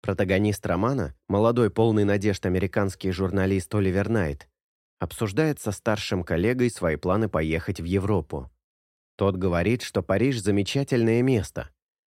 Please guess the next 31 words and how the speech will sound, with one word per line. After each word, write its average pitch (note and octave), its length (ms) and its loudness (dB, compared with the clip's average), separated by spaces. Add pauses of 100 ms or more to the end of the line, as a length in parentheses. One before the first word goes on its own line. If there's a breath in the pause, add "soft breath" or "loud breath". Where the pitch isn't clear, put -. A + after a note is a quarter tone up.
но E2 140 0
там G2+ 240 0
можно G2+ 380 0
стать A#2 320 -4
лишь G#2+ 260 0
ещё F#2 400 -2
одним B2 280 0
молодым G2 420 2
американцем F2+ 720 -2
в - 100 -12
Париже, G2 560 -2 (440)
потратить F#2 560 0
уйму F2+ 260 2
времени F2 400 0
на D#2+ 140 -2
вино, E2+ 400 -2 (180)
женщин A#2+ 680 0
и - 80 -2
болтовню F#2+ 600 0
о A2 40 2
Европе – G#2+ 640 -2 (260)
о E2 100 -2
которой A#2+ 440 0
не B2 200 2
имеешь F2 360 0
понятия. F2 680 -2 (600)
«Кроме D#3+ 280 2
того, C3+ 300 2
Франция B2+ 600 0
слишком A#2+ 560 -2
статична», A2 800 -4